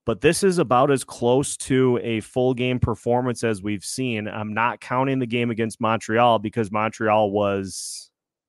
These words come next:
Montreal could not get out of their own way in that game. This is about as close to a full effort as the Minnesota Wild had tonight. Two periods, the second and third period, were outstanding.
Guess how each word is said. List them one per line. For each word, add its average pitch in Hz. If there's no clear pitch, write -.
Montreal 131
could 123
not 120
get 113
out 113
of 104
their 104
own 107
way 98
in 107
that 104
game. 80
This 135
is 156
about 170
as 139
close -
to 135
a 120
full 135
effort 117
as 110
the 107
Minnesota 117
Wild 101
had 90
tonight. 92
Two 139
periods, 139
the -
second 127
and 117
third 120
period, 113
were 110
outstanding. 117